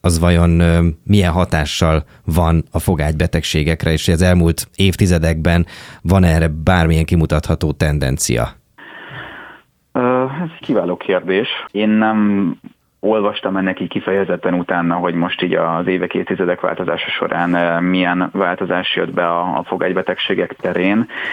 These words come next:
Speaker 2: de én úgy gondolom, hogy, ö, nagyban nem befolyásolt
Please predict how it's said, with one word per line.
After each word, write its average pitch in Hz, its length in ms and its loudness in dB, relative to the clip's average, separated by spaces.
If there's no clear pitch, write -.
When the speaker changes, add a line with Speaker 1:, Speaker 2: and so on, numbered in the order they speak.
Speaker 2:
de 101 340 0
én 101 120 0
úgy 104 120 0
gondolom, 101 460 0
hogy, 98 240 -2
ö, 92 300 0
nagyban 107 920 0
nem 101 540 -2
befolyásolt 90 920 -2